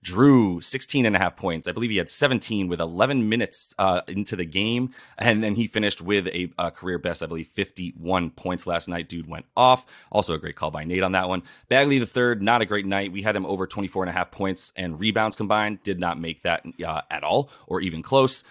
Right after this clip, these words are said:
Um, but that was the only miss on the night, going five for six, because Nate also correctly called Chris Paul going over twenty-one and a half points and assists combined. So we are looking to stay hot for you guys on this one. Like I said, we're gonna be talking about Boston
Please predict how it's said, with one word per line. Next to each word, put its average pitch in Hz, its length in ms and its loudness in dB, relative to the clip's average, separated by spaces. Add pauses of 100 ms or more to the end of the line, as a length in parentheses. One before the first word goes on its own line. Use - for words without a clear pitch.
(120)
Um, 98 260 6
but 98 100 0
that 165 100 6
was 180 120 0
the 147 160 -6
only 120 260 4
miss 104 220 0
on 98 80 0
the 87 60 -4
night, 95 180 -2
going 85 160 -6
five 101 260 2
for - 80 -6
six, - 320 -4
because 87 260 -10
Nate 87 200 -4
also 90 240 -2
correctly 90 400 -6
called 92 440 0
Chris - 280 -4
Paul 98 560 0 (180)
going 101 220 0
over 95 160 0
twenty-one 95 400 -2
and 85 80 -4
a 76 40 -8
half - 440 -6
points 98 360 -6
and 107 200 -2
assists - 300 -8
combined. 90 520 -2 (220)
So - 100 -10
we 147 120 4
are 110 100 2
looking 90 380 -4
to 151 180 -6
stay 92 220 -2
hot 85 240 -2
for 90 100 -6
you 85 80 -6
guys 85 200 -2
on 82 80 -6
this 92 160 -4
one. 95 160 -4
Like 92 160 -2
I 90 40 -2
said, 87 240 -4
we're 98 80 -6
gonna 117 80 -2
be 98 80 -6
talking 95 300 -2
about 82 260 -4
Boston 101 460 -2